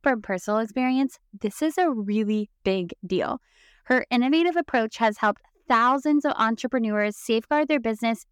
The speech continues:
and their financial futures. Yasmin also hosts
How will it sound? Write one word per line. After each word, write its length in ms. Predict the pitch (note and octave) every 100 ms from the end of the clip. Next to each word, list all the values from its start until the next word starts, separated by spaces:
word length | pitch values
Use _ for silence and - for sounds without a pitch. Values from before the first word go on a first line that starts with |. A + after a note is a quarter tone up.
| -
and 340 | B3+ C#4 D4+ -
their 160 | A3+
financial 580 | G#3+ A3 G#3+ G3+ G3 G3+
futures. 560 | - F#3+ - - C4 - _ _ -
Yasmin 520 | A#3 A#3+ C4+ D#4 D#4 -
also 380 | G#3+ G#3+ D4 D4+
hosts 360 | - E4 E4